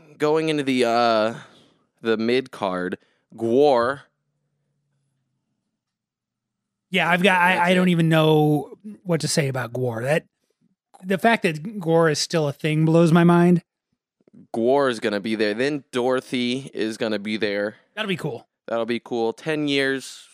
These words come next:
Speaker 1: will be fine.
Speaker 2: We've seen them before, right? We saw them at Point Fest years ago.
Speaker 1: They, I think so. They've been at a bunch of Point Fest, but
Speaker 2: They've got
Speaker 1: I
Speaker 2: the violin player.
Speaker 1: No, that's Hurt.
Speaker 2: Oh, okay. <laughs>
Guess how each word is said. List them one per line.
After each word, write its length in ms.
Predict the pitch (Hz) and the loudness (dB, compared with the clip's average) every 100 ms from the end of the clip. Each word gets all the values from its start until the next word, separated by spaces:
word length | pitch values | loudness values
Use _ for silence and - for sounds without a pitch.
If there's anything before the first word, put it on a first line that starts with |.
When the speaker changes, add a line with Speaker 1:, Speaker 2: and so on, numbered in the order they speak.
| _ _ | _ _
Speaker 1:
will 160 | 120 117 | -8 -6
be 160 | 113 | -6
fine. 520 | 113 110 104 104 101 - | -6 -4 -2 -4 -6 -6
Speaker 2:
We've 160 | 240 226 | -4 0
seen 220 | 262 240 | 2 2
them 120 | 170 | 0
before, 300 | 135 - 117 | -2 -4 -8
right? 240 | 107 139 - _ _ | -6 -8 -10 _ _
We 60 | 165 | -2
saw 140 | 190 | 0
them 100 | 185 160 | 2 0
at 100 | 120 | -2
Point 220 | 160 160 | -2 0
Fest 200 | 185 - | 0 2
years 200 | 185 185 | 2 2
ago. 240 | 190 185 | 2 0
Speaker 1:
They, 580 | 185 185 165 - 139 - - | -2 -4 -6 -10 -16 -10 -8
I 120 | 156 | -6
think 240 | 147 131 | -6 -6
so. 300 | - 131 120 | -2 0 0
They've 180 | 120 151 | -2 -2
been 140 | 175 175 | -2 -2
at 100 | 147 | -2
a 40 | |
bunch 240 | 127 131 | -2 -4
of 60 | 131 | -8
Point 220 | - 127 | -8 -8
Fest, 300 | - 127 135 - | -4 -4 -4 -4
but 120 | 117 | -4
Speaker 2:
They've 80 | 185 | -2
got 60 | 180 | -2
Speaker 1:
I 20 | |
Speaker 2:
the 100 | 156 | 0
violin 400 | 160 160 156 165 | 2 4 4 4
player. 340 | 170 180 170 - | 4 4 2 -4
Speaker 1:
No, 120 | 120 | -6
that's 160 | 117 - | -6 -2
Hurt. 300 | 113 98 - _ _ | -2 -2 -6 _ _
Speaker 2:
Oh, 120 | 131 - _ _ | -14 -14 _ _
okay. 240 | 170 156 127 _ | -2 -2 -4 _
<laughs> 60 | _ | _